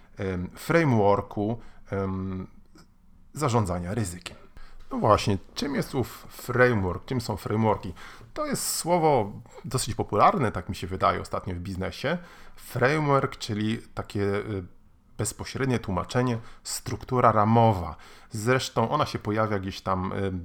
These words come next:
pewnie w obszarze mojego zainteresowania i pewnie tylko mojego, przy standardach koso, o których będę jeszcze mówił, em, czyli tych amerykańskich standardach kontroli wewnętrznej. O, to bardzo ciekawy temat,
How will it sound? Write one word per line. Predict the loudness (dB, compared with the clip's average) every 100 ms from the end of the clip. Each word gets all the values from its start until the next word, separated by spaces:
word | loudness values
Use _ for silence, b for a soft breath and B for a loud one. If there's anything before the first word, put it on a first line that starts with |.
| -10 -14 -18 b b b b -8
pewnie | -6 -2 -4
w | -4
obszarze | -6 0 2 2 0
mojego | 0 -2 0 0
zainteresowania | 0 -2 -6 -8 -4 -4 -4
i | -4
pewnie | -4 -6
tylko | -6 -8 -6
mojego, | -4 -2 -2 -2 -4 B B
przy | -10
standardach | -6 -2 0 2 2 0 -2
koso, | 2 2 2 -2 -4
o |
których | -4 -2 0
będę | 0 0 2
jeszcze | 0 -2 -4 -2
mówił, | 0 -2 -2 -2 -4 B B -10
em, | -6 -6 -6
czyli | -8 -8
tych | -8 -4
amerykańskich | -2 -2 0 0 -2 -10
standardach | -6 -2 0 0 -2 -4
kontroli | -6 -4 0 2 2
wewnętrznej. | -2 -2 -4 -4 -6 -4
O, | -4
to | -4
bardzo | -6 -6 -6 -8
ciekawy | -10 -6 -6 -6
temat, | -6 2 2 2